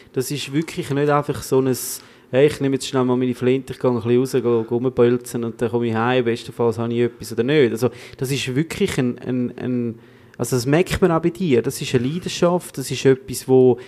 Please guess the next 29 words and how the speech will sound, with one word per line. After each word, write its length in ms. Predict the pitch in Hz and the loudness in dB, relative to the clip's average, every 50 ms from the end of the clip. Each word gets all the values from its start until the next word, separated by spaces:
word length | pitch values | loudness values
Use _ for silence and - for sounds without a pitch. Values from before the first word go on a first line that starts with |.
| - - - - | -20 -14 -10 -10
mit 140 | 123 - | -10 -10
viel, 560 | - - - - - 220 220 226 214 196 151 127 | -10 -14 -8 -4 -2 -2 0 0 -2 -2 -2 0
ganz 340 | 147 156 160 175 - - | 0 0 2 0 -2 -2
viel 220 | - - 151 147 139 | -2 -2 0 2 2
Respekt 760 | 127 123 120 - - - 127 143 - - - - - - - | 2 2 0 -2 -2 0 0 0 -2 -4 -8 -10 -12 -12 -4
vom, 440 | - 139 127 123 123 120 113 - - - | 0 0 0 2 0 -2 -6 -8 -14 -8
vom 260 | - 147 139 123 117 110 | -2 -2 0 0 2 4
Hund, 420 | 135 147 175 220 240 226 - - | 4 4 4 4 2 0 -2 -4
deinem 100 | 175 147 | -2 2
Begleiter, 580 | 135 139 131 - 127 123 131 143 - - - - | 2 4 4 6 6 6 6 4 2 2 0 -2
bis 320 | - - 165 156 - - | -2 -2 -2 -4 -4 -4
zu 120 | - 143 131 | -6 -2 2
dem 280 | - 131 131 127 127 - | 4 4 4 2 0 -6
Tier, 320 | - 131 131 143 151 147 135 | -8 -4 0 0 0 2 2
wo 100 | 131 127 | 0 0
du 100 | - - | 0 -2
dann 140 | 127 120 | -4 -4
schlussendlich 580 | - - 120 - - 120 117 117 117 - 120 - | -4 -6 -8 -6 -4 -4 -4 -4 -4 -8 -10 -8
entscheidest, 720 | 123 117 - - 117 110 110 113 - - 113 - - - | -10 -8 -4 -2 -2 -2 -2 -4 -6 -8 -10 -10 -8 -6
eben 240 | - 107 - - 117 | -4 -4 -4 -4 -6
den 80 | 120 | -6
Finger 340 | - - 120 123 139 151 - | -4 -4 -4 -2 -2 -4 -6
zu 140 | - - - | -6 -6 -4
krümmen, 260 | - 143 135 143 - | -2 -2 -2 -2 -2
wie 60 | - | -6
du 80 | 139 147 | -6 -6
gesagt 480 | - - - 143 127 139 151 - - - | -6 -6 -6 -4 -4 -4 -6 -8 -8 -12
hast, 140 | 156 - | -8 -6
oder? 200 | - - - 147 | -4 -4 -2 -4